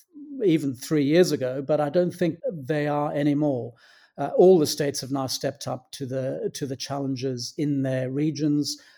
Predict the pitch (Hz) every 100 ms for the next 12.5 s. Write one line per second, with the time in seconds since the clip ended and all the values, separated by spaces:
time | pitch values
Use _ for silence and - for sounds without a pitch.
0 | _ 143 - 190 165 156 123 131 135 113
1 | 139 131 117 - 156 151 139 131 123 127
2 | 120 127 127 127 131 131 127 - 139 131
3 | 131 131 202 131 135 143 143 127 135 127
4 | 120 127 - 135 127 123 123 127 135 135
5 | - - - - 143 135 160 143 - 151
6 | 139 - 135 131 139 - 120 123 127 120
7 | 127 127 - - 127 165 185 175 143 123
8 | 131 127 123 123 117 110 131 - 127 -
9 | - - 185 170 165 190 170 160 - 165
10 | 170 147 139 - 139 143 - 156 143 -
11 | _ - 175 147 147 147 - 131 131 143
12 | 139 147 139 135 127